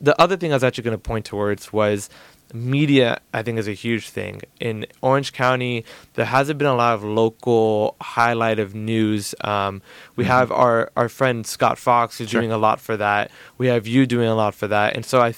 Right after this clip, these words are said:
Speaker 1: I think that's, like, a really big thing for our community, so people can know, like, what's, what's in our local economy that's, you know, um,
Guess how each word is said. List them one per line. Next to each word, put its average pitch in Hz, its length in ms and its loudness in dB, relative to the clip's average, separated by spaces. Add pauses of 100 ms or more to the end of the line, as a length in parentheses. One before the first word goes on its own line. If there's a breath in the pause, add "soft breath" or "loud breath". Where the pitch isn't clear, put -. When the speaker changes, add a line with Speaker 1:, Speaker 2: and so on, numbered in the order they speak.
Speaker 1:
I 123 120 -2
think 147 200 -2
that's, 127 220 0
like, 127 80 -6
a 120 80 4
really 120 380 2
big 113 200 0
thing 131 220 -2
for 113 160 -2
our 110 80 2
community, 120 640 -2 (320 loud breath)
so 139 160 -2
people 143 300 0
can 117 240 -4
know, 127 180 6
like, 110 160 -2
what's, 120 400 -2
what's 151 240 2
in 165 60 0
our 139 100 2
local 127 300 2
economy 120 480 -2
that's, 113 360 -4 (200 soft breath)
you 127 80 -4
know, 107 400 0
um, 104 440 -2